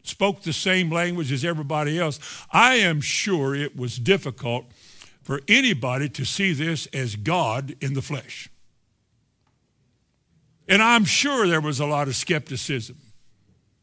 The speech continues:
Like Thomas, it didn't turn Jesus off. I mean, he, he knew that. He knew what was in man.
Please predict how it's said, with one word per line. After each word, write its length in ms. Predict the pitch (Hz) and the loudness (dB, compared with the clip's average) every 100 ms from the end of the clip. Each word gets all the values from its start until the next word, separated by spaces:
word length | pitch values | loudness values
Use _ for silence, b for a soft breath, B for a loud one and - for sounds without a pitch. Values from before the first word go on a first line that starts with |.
| _ _ _ | _ _ _
Like 240 | 147 151 135 | -2 -2 0
Thomas, 720 | - 220 320 - - - - - - _ _ _ _ _ _ | 2 2 2 -2 -6 -6 -10 -16 -20 _ _ _ _ _ _
it 100 | - | -4
didn't 240 | 185 269 226 | 0 2 0
turn 260 | 156 143 | 0 0
Jesus 480 | 117 131 117 110 - | 0 -2 -2 -4 -6
off. 400 | 139 185 98 127 | -4 -4 -8 -12
I 60 | 107 | -10
mean, 240 | 117 117 | -8 -6
he, 380 | 113 127 165 139 | -4 -4 -6 -6
he 140 | 170 | -4
knew 220 | 277 151 110 | -2 -2 -2
that. 220 | 117 147 | -6 -2
He 160 | 196 | 0
knew 200 | 196 175 | 0 0
what 240 | 123 135 127 | -2 -4 -4
was 200 | 113 107 | -4 0
in 180 | 139 113 | 0 0
man. 300 | 95 - | -4 -10